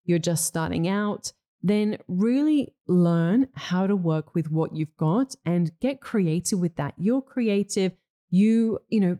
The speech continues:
the very nature of being a creative is that you solve problems. So this is a problem for you to solve. Don't get stuck. Don't say, "I don't know." Instead, brainstorm solutions.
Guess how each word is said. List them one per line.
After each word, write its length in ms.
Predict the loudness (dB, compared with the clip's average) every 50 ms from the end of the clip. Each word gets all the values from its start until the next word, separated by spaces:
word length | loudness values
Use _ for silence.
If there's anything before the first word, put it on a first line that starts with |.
| _ _
the 80 | -4 -2
very 300 | 0 0 2 2 2 2
nature 320 | 2 2 0 -4 -6 -6
of 120 | -6 -4
being 200 | -2 -2 0 0
a 60 | 0 -2
creative 500 | -2 -4 -2 -2 -2 -2 -2 -4 -6 -2
is 160 | -4 -4 -2 -2
that 120 | -4 -4
you 100 | -2 -2
solve 340 | -2 -2 -2 -2 -2 -2 _
problems. 440 | -6 -6 -6 -4 -4 -6 -4 -2 -2
So 80 | 0
this 180 | 0 0 0 -2
is 100 | -4 -6
a 60 | -8
problem 400 | _ -4 -6 -4 -2 0 -2 -2
for 100 | -2 -4
you 120 | -8 -6
to 120 | -4 -4 -4
solve. 400 | -4 -4 -4 -4 -6 -6 -10 _ _ _ _ _ _ _ _ -2
Don't 280 | 0 0 0 -2 -2
get 180 | -4 -4 -4 -2
stuck. 460 | -4 -4 -2 -2 -2 -2 -4 -6 -8 -8 -4
Don't 280 | -2 -2 -2 -2 -4
say, 280 | -4 -2 -2 -2 -2 -2 -4
"I 200 | -4 -4 -2 -2
don't 240 | -2 -2 -2 -2 -2
know." 340 | -2 0 0 2 0 0 -2 _ _ _ _ _ _ -2
Instead, 580 | 0 0 0 -2 -6 -2 0 0 2 2 0 -2 -6
brainstorm 800 | -8 -2 0 2 2 2 2 0 0 -2 -4 -4 -2 0 0 0
solutions. 800 | 0 -2 -4 -2 -2 -2 -2 -2 -4 -4 -4 -6 -6 -8 -10 _